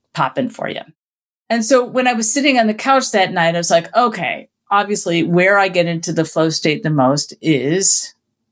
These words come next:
on stage. It's during these concerts. So that's where I am. So I want you to ask yourself, where are you when you get into the flow state the most?"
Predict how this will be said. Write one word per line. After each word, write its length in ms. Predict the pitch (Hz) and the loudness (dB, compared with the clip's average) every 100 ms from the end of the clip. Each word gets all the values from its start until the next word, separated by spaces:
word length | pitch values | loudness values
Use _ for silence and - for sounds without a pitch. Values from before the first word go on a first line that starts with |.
| _ _ _ _ | _ _ _ _
on 200 | 165 147 | 0 0
stage. 480 | 147 - 285 196 - | 0 0 -2 -4 -12
It's 200 | - - | -14 -8
during 540 | 160 147 139 131 - - - | -2 0 2 -2 -4 -14 2
these 180 | 165 156 | 2 4
concerts. 600 | 220 285 311 - - - | 2 0 -2 -8 -8 -4
So 220 | 160 156 | -2 0
that's 280 | 208 233 208 | 0 0 -4
where 760 | 180 202 226 208 147 143 143 | 0 4 4 4 2 -2 -10
I 160 | - 170 | -4 -2
am. 340 | 160 180 131 | 0 0 0
So 160 | 139 160 | 0 0
I 40 | |
want 260 | 156 175 185 | 2 2 2
you 100 | 240 | 0
to 180 | 220 - | 0 -2
ask 360 | 190 214 214 | -2 -2 -2
yourself, 440 | - 226 190 165 175 | -2 -2 0 0 0
where 520 | 180 165 175 202 - | 0 2 2 2 0
are 260 | 160 156 156 | 0 2 2
you 580 | 175 202 320 320 - - | 2 4 4 2 -4 -10
when 180 | - 170 | 0 4
you 140 | 160 | 4
get 160 | 156 156 | 2 0
into 300 | 151 143 156 | -2 -4 -8
the 80 | 156 | -8
flow 240 | - 147 | -2 -2
state 320 | - 147 139 | -2 -6 -6
the 40 | - | -8
most?" 440 | - - - - | -10 -8 -10 -12